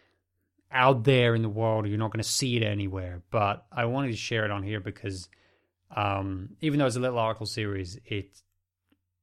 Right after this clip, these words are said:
I, to me, but also I think really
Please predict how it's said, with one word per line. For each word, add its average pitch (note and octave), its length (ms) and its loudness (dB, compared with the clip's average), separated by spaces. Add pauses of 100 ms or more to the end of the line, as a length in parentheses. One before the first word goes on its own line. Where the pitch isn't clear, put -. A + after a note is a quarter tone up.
(320)
I, A2+ 340 0 (140)
to C3+ 120 -4
me, C#3 460 2 (420)
but A#2 140 -2
also A#2 280 0
I G#2+ 120 2
think A2 280 -6
really G2+ 640 -4